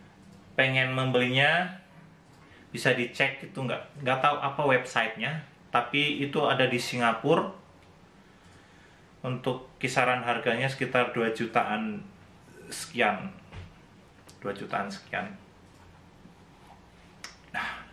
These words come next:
jadi seperti itu. Untuk review unboxing sepatu On Cloud. Ini masih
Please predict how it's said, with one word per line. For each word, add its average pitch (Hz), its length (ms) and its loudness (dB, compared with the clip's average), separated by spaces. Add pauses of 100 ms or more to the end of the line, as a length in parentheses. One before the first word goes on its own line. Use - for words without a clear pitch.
jadi 120 200 -6
seperti 139 440 0
itu. 214 100 8 (3000)
Untuk - 320 0 (640)
review 143 640 2 (400)
unboxing 131 800 -2
sepatu 131 560 -2
On 131 240 0
Cloud. 147 340 0 (1800)
Ini 123 80 -2
masih 123 800 4